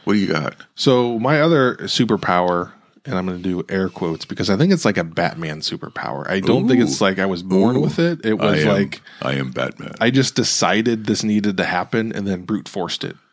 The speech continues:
Speaker 1: Okay.
Speaker 2: to death, which is hiring.
Speaker 1: So don't tease us.
Speaker 2: No, well, no.
Speaker 1: Oh, hiring?
Speaker 2: Yeah, hiring.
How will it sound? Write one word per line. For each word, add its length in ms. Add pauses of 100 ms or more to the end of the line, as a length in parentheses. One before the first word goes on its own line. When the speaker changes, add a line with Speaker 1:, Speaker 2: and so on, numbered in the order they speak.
(160)
Speaker 1:
Okay. 280
Speaker 2:
to 140
death, 460
which 200
is 100
hiring. 420
Speaker 1:
So 100
don't 180
tease 360
us. 280
Speaker 2:
No, 120
well, 200
no. 240
Speaker 1:
Oh, 220
hiring? 400
Speaker 2:
Yeah, 60
hiring. 640